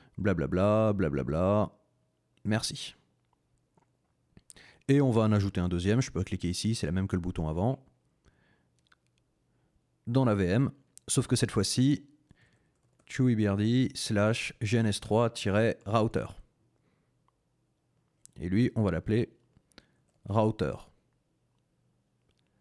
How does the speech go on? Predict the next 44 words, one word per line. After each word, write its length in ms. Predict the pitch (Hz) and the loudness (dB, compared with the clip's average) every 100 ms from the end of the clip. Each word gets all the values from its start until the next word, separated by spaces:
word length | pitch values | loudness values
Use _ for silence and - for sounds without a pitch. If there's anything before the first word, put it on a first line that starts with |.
| _ _ _ - | _ _ _ -2
Alors, 160 | 113 - | 0 4
évitez 300 | 147 151 170 | 2 2 2
de 40 | |
donner 240 | 135 135 - | 4 4 2
une 160 | 175 | 2
seule 220 | - 151 | 4 2
carte 220 | 143 143 135 | 2 2 2
réseau 400 | 127 123 131 117 | 4 4 2 2
à 40 | |
un 80 | 113 | 2
routeur, 380 | 107 104 123 - | 2 2 0 0
c'est 120 | - | -6
pas 200 | - 131 | 0 2
le 120 | 143 | 2
plus 200 | - 127 | 2 2
utile 240 | 120 120 110 | 2 0 -2
du 100 | 104 | 0
monde. 340 | 110 139 - _ _ - - | 2 0 -2 _ _ -20 -2
Moi, 80 | 113 | 0
ce 80 | 123 | 2
que 60 | |
je 60 | 107 | 0
vous 60 | |
conseille, 260 | 107 101 123 | 0 0 0
c'est 100 | 104 | 2
d'en 100 | 101 | 2
mettre 240 | 107 - _ | 0 -2 _
quatre. 440 | - 87 - - - _ - | -4 -2 -8 -12 -16 _ -10
C'est 140 | - | -4
un 300 | 95 90 85 | 0 0 -2
bon, 500 | 90 92 113 104 98 | -4 0 0 0 -2
bon 240 | 101 113 113 | 0 0 2
nombre 320 | 110 104 87 | 2 0 -2
pour 200 | 85 90 | -2 -2
un, 340 | 87 78 69 - - - - | -2 -2 -6 -10 -20 -20 -4
pour 120 | 107 | 0
nos 80 | 101 | 0
petits, 340 | - 101 98 | -2 -2 0
pour 140 | - 101 | 0 -2
nos 60 | |
petits 160 | 90 90 | -2 -8
tests. 320 | 64 - - _ _ _ _ _ _ _ _ _ - _ _ _ _ _ _ _ _ _ _ _ | -10 -12 -18 _ _ _ _ _ _ _ _ _ -20 _ _ _ _ _ _ _ _ _ _ _
Et 160 | 139 135 | 0 0
puis, 520 | - 113 127 147 | 0 2 2 2